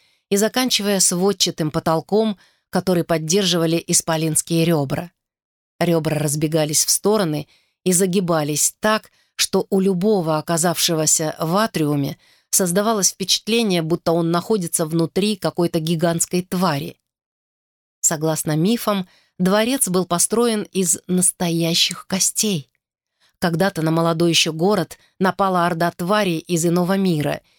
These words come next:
и боги, объединившись, всех их уничтожили, затем расчленили и построили из костей дворец в ваенговском стиле. На взгляд Анжелики, это было строение из мраморных плит,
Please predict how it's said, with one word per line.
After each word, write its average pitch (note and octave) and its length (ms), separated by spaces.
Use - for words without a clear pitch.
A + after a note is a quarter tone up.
и F#3+ 100
боги, G#3+ 680
объединившись, F3+ 960
всех - 400
их D#3+ 160
уничтожили, F3+ 800
затем D#3+ 500
расчленили E3 920
и B3 80
построили F#3 600
из D#3 160
костей G3 480
дворец D3+ 560
в F3 100
ваенговском D#3+ 760
стиле. D#3+ 560
На E3 140
взгляд D#3 380
Анжелики, E3 640
это - 180
было E3 200
строение E3 580
из E3 240
мраморных D#3+ 560
плит, A3+ 380